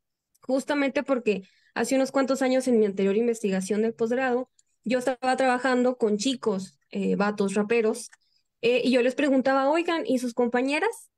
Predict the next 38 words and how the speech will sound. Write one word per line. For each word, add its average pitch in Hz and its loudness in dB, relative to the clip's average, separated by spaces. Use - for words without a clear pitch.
Mujeres 214 0
raperas, 202 -2
"Ah, 330 0
no, 392 2
no 359 0
hay". 330 -4
Era, 233 -4
"No 330 2
hay, 330 0
no 277 0
existen, 339 0
eh, 220 0
estuvieron, 262 -2
pero 262 0
no 247 0
aguantaron, 285 -2
eh, 226 -2
esta 262 -4
escena 277 -2
no 269 -2
es 262 -6
para 240 -2
ellas, 330 -2
no 262 -2
les 277 -2
gusta 262 -4
lo 247 -2
que 190 -6
hacemos", 330 -2
porque 220 -4
como, 202 -2
eh, 208 -2
su 208 -2
práctica 233 -4
es 214 0
la 233 0
hegemónica, 190 0
¿no? 302 -10